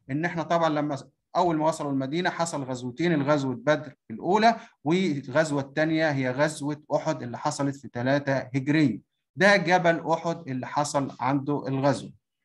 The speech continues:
تيجي بقى نتكلم بالتفصيل عن جبل أحد. جبل أحد ده تقريبًا يقع على بعد خمسة كيلو ونص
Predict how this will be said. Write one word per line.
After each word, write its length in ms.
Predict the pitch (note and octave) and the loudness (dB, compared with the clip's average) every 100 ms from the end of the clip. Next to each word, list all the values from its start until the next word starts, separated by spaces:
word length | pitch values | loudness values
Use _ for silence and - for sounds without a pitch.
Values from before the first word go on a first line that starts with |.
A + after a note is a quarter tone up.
| _ _ _ | _ _ _
تيجي 260 | G#3+ G3 F3+ | 0 2 4
بقى 180 | F#3+ | 4
نتكلم 720 | F#3 - - - F#3 F#3+ F3+ D3 | 4 0 -8 -4 0 2 0 -2
بالتفصيل 800 | C#3+ C#3 C3 - E3 F3 E3+ - | -6 -6 -8 -4 0 2 0 -2
عن 240 | B2 B2+ A#2 | -2 -2 2
جبل 460 | D3+ D3+ D3+ C#3 - | 2 4 0 0 -2
أحد. 260 | - A2+ - _ _ D3+ | -2 -4 -12 _ _ 2
جبل 280 | G#3+ F#3+ F3+ | 4 4 2
أحد 280 | G3 E3+ | 0 -2
ده 160 | D3+ F#3+ | 4 4
تقريبًا 580 | - - E3 F#3+ G3+ F#3+ | 4 -2 -2 -4 0 0
يقع 500 | E3+ F3 F#3 F#3+ F3+ | 0 -2 0 2 2
على 220 | D3+ D3+ | 2 0
بعد 300 | D#3 F3 D3 | 0 -2 -4
خمسة 520 | - F3+ F3 - D3 | -4 -4 -4 -8 -8
كيلو 400 | C#3 E3+ F3+ E3+ | -6 -2 0 0
ونص 540 | E3 F#3 F#3+ - - | 0 0 -2 -6 -14